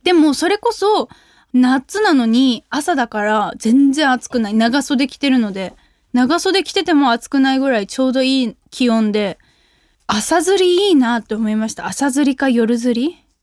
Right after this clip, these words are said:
いいなって思いました。いきます。神奈川県四十三歳男性、ウーパンが来たよさんです。みーぱん、こんにちは、こんにちは。先日、日向坂チャンネルで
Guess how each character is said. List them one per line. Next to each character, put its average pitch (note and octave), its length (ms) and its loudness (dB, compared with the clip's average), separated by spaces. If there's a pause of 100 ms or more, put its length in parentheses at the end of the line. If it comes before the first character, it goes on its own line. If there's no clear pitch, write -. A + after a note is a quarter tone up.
(160)
い B3 140 4
い A#3 40 4
な G#3 220 0
っ G#3+ 80 -6
て - 140 -12
思 G3 180 -4
い G3 40 -4
ま G3 140 -4
し - 140 -10
た。 - 120 -14 (840)
い A#3+ 100 -2
き A#3+ 140 -2
ま G#3+ 240 0
す。 - 120 -20
神 C4 320 2
奈 - 20 4
川 D4 260 2
県 A3+ 220 -4
四 C#4 200 4
十 A#3 160 -2
三 A#3+ 240 -2
歳 G#3+ 220 -6
男 A3 200 -2
性、 - 300 -8
ウ F#4+ 120 0
ー - 20 -2
パ D4 160 0
ン A#3+ 80 0
が G#3+ 100 -2
来 - 120 -14
た A#3 120 -2
よ A3 140 0
さ F#3 180 -8
ん F3+ 80 -6
で D4 160 -4
す。 - 220 -16 (340)
み C#4 160 2
ー - 20 -14
ぱ G#3+ 120 2
ん、 G#3+ 80 -4
こ C4 80 -4
ん D4+ 80 4
に F4+ 100 -2
ち F4+ 100 -8
は、 E4+ 120 0
こ C#4 140 -2
ん B3+ 60 4
に B3+ 120 2
ち C#4+ 100 -6
は。 D4+ 220 0
先 C#4+ 240 0
日、 D4 320 -2
日 - 160 -2
向 C#4+ 100 2
坂 D#4 380 -2
チ D#4+ 120 -4
ャ D#4 60 2
ン D4 80 4
ネ C4 100 2
ル A3+ 120 -2
で B3+ 220 -2